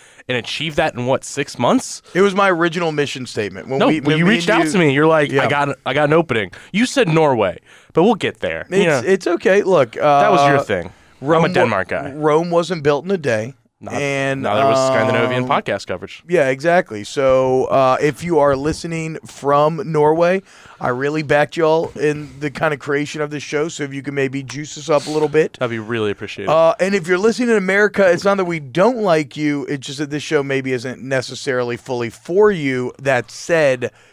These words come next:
Speaker 2: feel free to rate and review if you enjoy.
Speaker 1: Quick, quick, quick follow-up. Do we think that means that Denmark liked The Last Jedi?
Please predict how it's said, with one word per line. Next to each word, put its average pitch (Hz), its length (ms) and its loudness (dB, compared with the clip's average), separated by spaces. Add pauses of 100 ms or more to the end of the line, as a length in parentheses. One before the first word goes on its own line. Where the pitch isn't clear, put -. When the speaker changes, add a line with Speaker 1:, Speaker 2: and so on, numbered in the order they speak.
Speaker 2:
feel 175 340 -4
free 147 380 -4
to 131 100 -4
rate 120 400 -4
and 123 140 -8
review 104 640 -10
if 117 240 -8
you 110 100 -10
enjoy. 107 300 -4
Speaker 1:
Quick, - 240 -8
quick, - 300 -4
quick - 240 -4
follow-up. 123 400 0
Do 131 100 -6
we 123 140 -6
think 143 300 -6
that 131 180 0
means 123 300 -4
that 104 160 -6
Denmark 110 520 -4
liked 104 320 -8
The 113 120 -14
Last 101 380 -6
Jedi? 117 280 -4